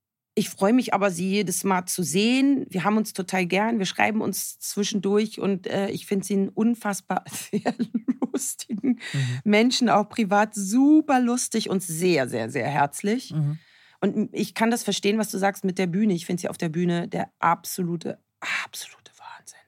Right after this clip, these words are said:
Speaker 2: Ja, ich
Speaker 1: Aber
Speaker 2: kann
Speaker 1: sie
Speaker 2: das
Speaker 1: steckt mich auch so an, dass ich denk, "Alter, ich hätte so Bock, auch so zu rocken im Film."
Speaker 2: Mhm, im
Speaker 1: Das,
Speaker 2: Film.
Speaker 1: da denk ich so, "Warum ka-, schaffen wir das im Fernsehen nicht? Warum ist das Fernsehen so reglementiert, so steif, so, äh,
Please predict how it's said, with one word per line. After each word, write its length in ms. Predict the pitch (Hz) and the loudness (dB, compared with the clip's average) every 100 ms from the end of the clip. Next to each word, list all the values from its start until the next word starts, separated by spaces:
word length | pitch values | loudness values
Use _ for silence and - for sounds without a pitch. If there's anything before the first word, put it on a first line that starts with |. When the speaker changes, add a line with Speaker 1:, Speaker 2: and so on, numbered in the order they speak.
| _ 147 | _ -6
Speaker 2:
Ja, 60 | |
ich 120 | 139 - | -2 0
Speaker 1:
Aber 100 | 170 | 2
Speaker 2:
kann 100 | 180 | 2
Speaker 1:
sie 60 | |
Speaker 2:
das 80 | 175 | 2
Speaker 1:
steckt 340 | - 185 185 190 | 2 0 -2 -2
mich 160 | 160 | 0
auch 80 | 160 | -2
so 120 | - | 0
an, 80 | 156 | 0
dass 80 | 165 | -2
ich 80 | 147 | -2
denk, 280 | 175 165 160 | -4 -2 -4
"Alter, 320 | 165 160 147 | -4 -4 -4
ich 200 | 143 - | -6 -4
hätte 240 | 156 151 | -6 -6
so 360 | 135 143 156 156 | -8 -4 -2 -2
Bock, 240 | 147 147 - | -4 -6 -6
auch 100 | 131 | -6
so 160 | - | -8
zu 160 | 147 156 | -6 -2
rocken 380 | 160 156 160 - | -2 -2 -4 -2
im 140 | 156 | -2
Film." 380 | 135 143 123 120 - | -2 -2 -2 -4 -4
Speaker 2:
Mhm, 220 | 143 135 135 - - | -2 -2 -4 -10 -4
im 60 | |
Speaker 1:
Das, 200 | 160 151 | -2 -2
Speaker 2:
Film. 160 | 131 120 - | -4 -8 -8
Speaker 1:
da 140 | - 165 | -2 0
denk 200 | 165 151 | 0 -4
ich 100 | 139 | -6
so, 160 | 165 151 | -4 -4
"Warum 260 | 160 143 | -4 -4
ka-, 160 | 131 139 | -8 -8
schaffen 300 | 131 147 131 | -8 -8 -6
wir 80 | 135 | -6
das 160 | 123 | -6
im 80 | 120 | -8
Fernsehen 460 | 120 135 123 120 110 | -8 -4 -4 -2 -4
nicht? 180 | 117 - | -6 -6
Warum 220 | 131 135 | -6 -6
ist 160 | 127 - | -6 -6
das 80 | |
Fernsehen 480 | - - 143 139 135 | -8 -6 -6 -6 -6
so 180 | 143 151 - - - - - _ _ _ _ _ | -6 -8 -10 -20 -20 -20 -20 _ _ _ _ _
reglementiert, 1120 | 185 185 180 196 196 202 - 208 220 220 202 170 | -2 0 2 2 2 0 -2 -2 0 2 2 0
so 140 | 190 | -4
steif, 640 | - - 202 190 196 202 185 | -2 -2 0 2 2 0 -4
so, 320 | - 190 - | -4 -4 -4
äh, 1200 | - 185 180 180 185 185 185 180 180 180 175 175 | -4 2 2 4 4 4 2 0 0 0 0 0